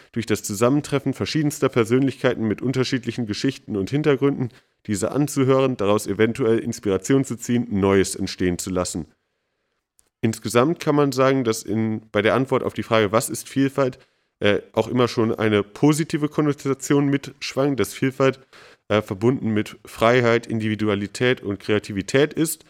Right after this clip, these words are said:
und eine Bereicherung für alle. Ähm, ein noch, eine noch, äh, sehr aufschlussreiche Antwort in der Hinsicht ist, äh, dass Vielfalt die Individualität jedes Einzelnen im Großen und Ganzen gesehen ist.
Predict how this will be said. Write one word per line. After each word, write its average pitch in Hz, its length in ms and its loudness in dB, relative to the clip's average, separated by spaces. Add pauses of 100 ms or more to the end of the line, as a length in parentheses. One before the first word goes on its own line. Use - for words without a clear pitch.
(220)
und 95 120 -6
eine 95 140 2
Bereicherung 107 640 2
für - 180 -8
alle. 120 360 2 (720)
Ähm, 113 400 0 (580)
ein 110 560 2 (560)
noch, 110 380 0
eine 107 180 0
noch, 104 340 -2
äh, 98 220 0
sehr 110 360 2 (220)
aufschlussreiche 127 720 -2
Antwort 127 340 0
in 110 140 -4
der 120 160 2
Hinsicht 123 420 -4
ist, - 340 -10
äh, 98 200 2 (280)
dass 104 320 0 (240)
Vielfalt 131 540 0
die 120 100 0
Individualität 120 920 0
jedes 127 420 -2 (100)
Einzelnen 139 540 0
im 110 160 -2
Großen 127 420 0
und 104 140 -4
Ganzen 120 400 2
gesehen 95 520 0
ist. - 400 -4